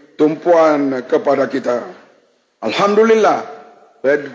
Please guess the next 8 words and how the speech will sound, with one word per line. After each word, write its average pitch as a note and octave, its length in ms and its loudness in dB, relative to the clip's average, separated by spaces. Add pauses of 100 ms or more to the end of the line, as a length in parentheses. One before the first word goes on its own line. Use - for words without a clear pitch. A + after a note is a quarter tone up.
dengar E3+ 400 2
tadi E3+ 320 4
berbagai E3 480 2
program E3 480 0
di D#3+ 160 -2
kawasan D#3+ 320 0
Sepang D#3+ 480 -2
ini. F3 320 -2